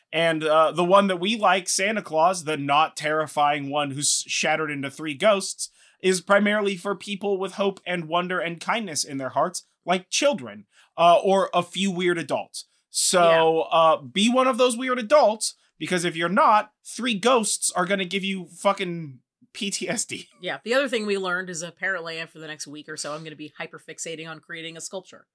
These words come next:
Speaker 1: Yeah, well,
Speaker 2: So, you know.
Speaker 1: that's her problem, not my
Speaker 2: Would
Speaker 1: problem.
Speaker 2: you like to see a triple Santa God sculpture?
Speaker 1: Yes, I would,
Speaker 2: Tell us.
Speaker 1: actually.
Speaker 2: Yeah,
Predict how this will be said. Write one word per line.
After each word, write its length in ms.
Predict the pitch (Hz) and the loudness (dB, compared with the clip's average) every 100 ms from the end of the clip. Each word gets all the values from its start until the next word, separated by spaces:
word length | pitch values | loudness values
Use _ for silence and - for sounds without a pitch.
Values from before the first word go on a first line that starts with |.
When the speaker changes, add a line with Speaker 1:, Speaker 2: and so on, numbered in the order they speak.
| _ | _
Speaker 1:
Yeah, 260 | 180 196 110 - 139 | 0 0 0 -8 -2
well, 260 | 147 113 | 0 0
Speaker 2:
So, 380 | 107 - 143 131 _ _ | -4 -6 -8 -12 _ _
you 80 | 247 | -8
know. 220 | 226 147 - _ | -6 -6 -10 _
Speaker 1:
that's 380 | 170 165 - - _ _ | -8 -6 -6 -8 _ _
her 100 | 127 | -12
problem, 260 | 117 117 110 | -8 -8 -8
not 100 | 107 | -12
my 80 | 110 | -8
Speaker 2:
Would 200 | 190 220 | -2 0
Speaker 1:
problem. 160 | 156 180 | -2 -4
Speaker 2:
you 200 | 214 262 | -4 -4
like 280 | 247 240 - | -2 -4 -4
to 120 | 254 | -6
see 240 | 254 254 | -4 -6
a 60 | 247 | -10
triple 340 | - 269 262 262 | -8 -8 -8 -8
Santa 380 | 254 240 269 | -6 -6 -8
God 340 | 254 254 254 247 | -6 -4 -4 -4
sculpture? 680 | - 254 254 - 269 277 _ _ _ _ _ _ _ _ - - | -6 -6 -8 -6 -6 -6 _ _ _ _ _ _ _ _ -20 -4
Speaker 1:
Yes, 380 | 156 120 - - | -2 -2 -4 -10
I 60 | 135 | -10
would, 200 | 131 104 | -8 -6
Speaker 2:
Tell 180 | 180 160 | -6 -6
us. 60 | 127 110 107 | -6 -8 -10
Speaker 1:
actually. 220 | 208 - | -12 -12
Speaker 2:
Yeah, 220 | 151 | -10